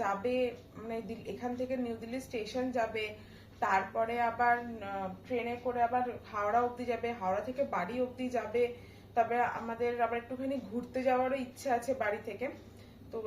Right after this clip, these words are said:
এত সমস্ত কিছুর জন্য একটা হাঁচি প্রচন্ড হয়, যদি হাঁচি হতে শুরু হয়, তাই না, একটা সিট্রিজিনও নিয়ে নিয়েছি। আর এইগুলো হচ্ছে, এই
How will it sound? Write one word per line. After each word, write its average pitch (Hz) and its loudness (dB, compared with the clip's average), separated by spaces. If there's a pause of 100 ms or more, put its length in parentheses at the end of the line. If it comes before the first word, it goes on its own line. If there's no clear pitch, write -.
(100)
এত 208 -2 (120)
সমস্ত 254 -2
কিছুর 254 -4
জন্য 277 -4 (160)
একটা 247 -6 (380)
হাঁচি 208 -8 (100)
প্রচন্ড 262 0 (140)
হয়, 190 0
যদি 202 -12 (180)
হাঁচি 190 -8
হতে 233 -6
শুরু 202 -6
হয়, 180 -10
তাই 190 -6
না, 196 -10
একটা 269 -4
সিট্রিজিনও 214 -10
নিয়ে 175 -10
নিয়েছি। - -12 (1040)
আর 311 0
এইগুলো 262 0 (160)
হচ্ছে, - -4 (1300)
এই 262 0